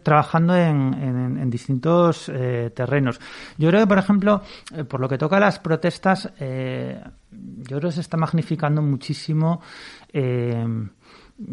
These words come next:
¿cómo, eh, cómo decirlo? Voy a decirlo de otra manera. Creo que nos hemos desacostumbrado a las protestas. O sea, eh, eh, he leído unos diagnósticos catastrofistas sobre los disturbios que ha habido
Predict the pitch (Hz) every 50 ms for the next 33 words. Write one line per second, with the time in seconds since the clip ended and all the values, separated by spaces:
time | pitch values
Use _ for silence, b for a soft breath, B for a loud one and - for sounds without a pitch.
0 | - 120 117 B B B B B B B B B - - 123 127 131 131 127 131
1 | 139 - 131 123 120 117 120 123 127 123 - 139 131 123 - 135 127 - 147 139
2 | 160 175 175 170 - 185 170 - 151 143 139 127 120 123 - 165 175 175 196 190
3 | 185 - 190 190 180 170 185 - - 175 160 - 135 - - 143 131 131 147 151
4 | 165 170 - - - 113 113 - 151 143 - - 123 120 - B B B B B
5 | B B _ - 120 110 107 101 98 B B B B B B B - 156 113 135
6 | - - 120 117 123 - - 139 127 131 143 147 151 156 160 143 117 - 151 131
7 | 151 139 - 156 151 143 - 151 156 139 - - 147 - 120 - - 147 120 -
8 | - 170 170 - - - 147 131 123 - B B B B B B B - - -
9 | - 151 139 131 127 135 131 131 123 127 127 127 127 123 120 123 127 120 120 -
10 | - - 143 143 143 151 151 143 143 - - 151 143 143 139 139 139 143 143 139
11 | 139 143 139 139 147 165 156 143 135 131 151 151 147 143 143 139 135